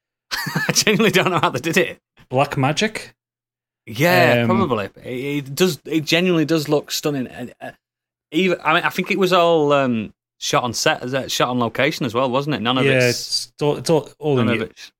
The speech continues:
Speaker 2: all around Yellowstone.
Speaker 1: Yellowstone, yeah. I think it's, it's fucking beautiful, man. I, I can't argue with that at all.
Speaker 2: Um, I like that the, the Predator was used reasonably sparingly. Like, most of, most
Speaker 1: Like the
Speaker 2: of
Speaker 1: first film.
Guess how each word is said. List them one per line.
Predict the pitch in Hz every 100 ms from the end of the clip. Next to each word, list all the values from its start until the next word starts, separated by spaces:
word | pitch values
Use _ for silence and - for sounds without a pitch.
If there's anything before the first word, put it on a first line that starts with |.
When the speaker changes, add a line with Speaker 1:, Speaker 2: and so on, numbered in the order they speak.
| -
Speaker 2:
all | 143
around | 120 104
Yellowstone. | 98 127 127 117 107 - _ _ _ _ _ _ _ _
Speaker 1:
Yellowstone, | 117 131 - 117 107 110
yeah. | 120 135 120
I | 101
think | -
it's, | - - -
it's | -
fucking | - - - 143
beautiful, | - 139 185 - -
man. | 101 117 160 _ _ _
I, | 131
I | -
can't | - 170
argue | 175 165 151
with | 139
that | 131 110
at | 76
all. | 90 131 123 90 _ _ _
Speaker 2:
Um, | - 120 127
I | 135
like | 139 165 - _
that | 156 143 -
the, | 120 131 120 113 147 135 135 -
the |
Predator | 135 160 151 131 135
was | 127 127
used | 131 127 120
reasonably | 110 127 127 139
sparingly. | 139 - 139 139 156 151 185 185 - _ _ _ _ _
Like, | - 131 131 _ _ _
most | 143 135 165 180
of, | 175
most | 147 151 160 160
Speaker 1:
Like | 147
the |
Speaker 2:
of | 117
Speaker 1:
first | 120
film. | 110 113